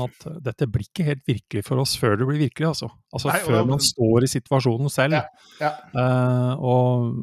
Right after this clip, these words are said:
Speaker 1: man skulle jo gjerne ønske at, eh, s-, s-, så få som mulig opplevde den opplevelsen,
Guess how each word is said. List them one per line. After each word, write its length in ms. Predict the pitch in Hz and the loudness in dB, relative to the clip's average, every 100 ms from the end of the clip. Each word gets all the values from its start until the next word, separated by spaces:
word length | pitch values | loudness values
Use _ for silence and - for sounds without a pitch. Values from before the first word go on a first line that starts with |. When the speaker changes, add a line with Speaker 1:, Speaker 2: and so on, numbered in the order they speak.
| - | -6
Speaker 1:
man 160 | 127 120 | -4 -2
skulle 220 | 123 123 | 0 2
jo 20 | |
gjerne 240 | 117 120 113 | 2 2 0
ønske 240 | - 127 | 0 -2
at, 240 | - - | -2 -4
eh, 440 | 123 120 117 117 113 117 123 151 | -2 0 -2 -4 -6 -8 -10 -14
s-, 480 | 151 - - - - | -16 -14 -12 -12 -10
s-, 280 | - 139 - - - | -8 -8 -10 -14 -4
så 140 | 135 - | -2 0
få 220 | 123 113 | 0 0
som 160 | 147 143 | 0 2
mulig 300 | 120 117 - 165 | 2 0 0 -2
opplevde 640 | - _ 131 127 147 123 | -2 _ 2 2 0 0
den 240 | 117 123 135 | 0 0 -2
opplevelsen, 680 | 143 - 117 117 135 180 160 | -6 -2 0 0 -2 -4 -4